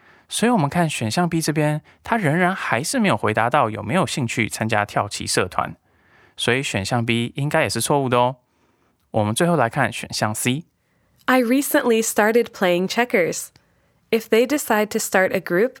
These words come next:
Speaker 2: I'd like to join it.
Speaker 1: 我最近开始玩跳棋，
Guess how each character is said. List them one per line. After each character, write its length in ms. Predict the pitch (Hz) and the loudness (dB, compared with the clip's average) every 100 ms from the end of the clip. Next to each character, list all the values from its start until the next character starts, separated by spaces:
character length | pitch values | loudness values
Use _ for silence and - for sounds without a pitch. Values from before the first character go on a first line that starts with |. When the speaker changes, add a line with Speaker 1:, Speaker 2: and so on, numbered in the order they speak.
| _ | _
Speaker 2:
I'd 260 | - 254 254 | -6 0 0
like 160 | 247 - | 0 -2
to 100 | 196 | -2
join 320 | 185 196 240 | 0 2 2
it. 240 | 160 - _ _ _ | 0 -4 _ _ _
Speaker 1:
我 140 | - 107 | -4 -2
最 220 | - 196 | 2 2
近 200 | 185 165 | 2 2
开 200 | 160 160 | 2 0
始 140 | 135 | 0
玩 180 | 110 110 | 0 0
跳 200 | 143 135 | 2 2
棋， 380 | - 120 110 | 0 -2 -2